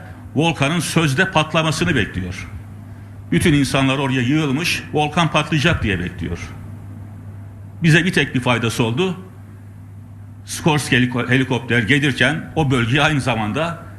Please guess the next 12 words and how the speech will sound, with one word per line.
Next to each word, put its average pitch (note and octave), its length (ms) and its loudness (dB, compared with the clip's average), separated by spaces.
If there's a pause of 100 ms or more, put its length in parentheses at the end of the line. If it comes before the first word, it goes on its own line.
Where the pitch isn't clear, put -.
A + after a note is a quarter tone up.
(140)
erzak D#3+ 360 4
getirdi. F#2+ 420 -2 (3000)
Bir D#3+ 100 -2
tek D3+ 180 2
faydası C3+ 440 0
bu C3+ 60 2
oldu. F#2+ 300 -2 (520)
Oradaki C3 400 2
vatandaşlarımız A#2+ 800 2
o B2 100 0
erzağa A2 380 0
kavuştu. F2 400 -8